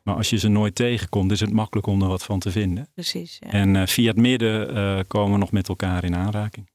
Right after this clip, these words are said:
Speaker 2: Ja. Is er, is er ook iets te zeggen hoe groot die middenklasse dan zou moeten zijn?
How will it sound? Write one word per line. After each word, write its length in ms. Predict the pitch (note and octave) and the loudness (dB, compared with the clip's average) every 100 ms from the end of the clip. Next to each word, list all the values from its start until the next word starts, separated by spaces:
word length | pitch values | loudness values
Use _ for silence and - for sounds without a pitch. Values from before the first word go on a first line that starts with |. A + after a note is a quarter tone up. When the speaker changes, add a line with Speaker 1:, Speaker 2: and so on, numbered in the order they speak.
| - | 0
Speaker 2:
Ja. 320 | G#3 - - _ _ _ - | 0 0 -6 _ _ _ -2
Is 160 | G#3+ | 2
er, 160 | B3 - | 2 2
is 160 | A3+ | 0
er 240 | A#3+ G#3+ G#2 _ _ | 2 0 -4 _ _
ook 220 | - A3 G#3+ | -2 -2 0
iets 280 | B3 - | -2 0
te 100 | - | -2
zeggen 600 | F3+ G3 A3+ - F#3 E3+ | 0 0 0 0 0 0
hoe 240 | E3 F3 F#3 | -2 -2 -2
groot 520 | - F3 G#3 E4 - | -2 0 0 0 -4
die 120 | B3+ C4+ | -2 2
middenklasse 560 | C#4 C4+ C4+ C4+ - | 2 0 -2 -4 -2
dan 320 | A#3+ A#3+ A3+ - | -2 -2 -2 -8
zou 220 | - A3 | -4 2
moeten 300 | A3+ A#3 A3+ | 4 4 0
zijn? 300 | G#3+ A#3 D#4 | -2 -2 -4